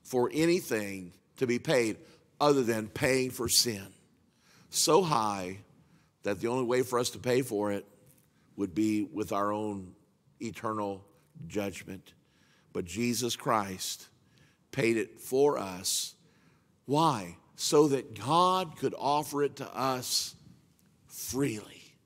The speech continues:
So that God could say that it is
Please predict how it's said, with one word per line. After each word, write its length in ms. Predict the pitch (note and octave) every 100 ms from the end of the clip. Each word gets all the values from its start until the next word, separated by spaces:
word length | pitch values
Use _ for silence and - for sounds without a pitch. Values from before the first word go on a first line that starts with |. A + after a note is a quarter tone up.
| _ _ _ _ _ _ _ _ _
So 180 | - F#3+
that 160 | D#3+
God 480 | B2+ D3 F#3 G#3 F3+
could 200 | - E3
say 640 | B2+ F3 D#3+ E3 D#3+ C#3 - - - _ _ _ _ _
that 260 | C#3 C#3+ C#3
it 180 | D#3 D3+
is 580 | D3 D3 C#3+ B2+ -